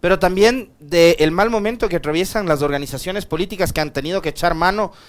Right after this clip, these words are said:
de candidatos por fuera de su militancia, por fuera de su estructura, para proponerlos. Eh,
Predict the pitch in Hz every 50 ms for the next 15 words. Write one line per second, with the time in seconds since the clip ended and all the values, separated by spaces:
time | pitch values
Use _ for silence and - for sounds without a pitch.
0 | - - _ _ - 147 151 - 156 151 156 147 151 160 180 190 - 214 190 -
1 | - - 151 139 - - - 185 208 214 214 196 170 160 147 - 160 143 143 139
2 | 135 131 - - 185 196 208 190 - 196 165 135 147 139 - 160 175 180 170 170
3 | - - 147 - - 147 127 - - 180 185 160 - - - - - - - _
4 | _ _ _ 151 156 156 147 - 160 151 - - 151 165 190 208 190 180 151 127
5 | - - - - 151 143 143 139 139 135 139 131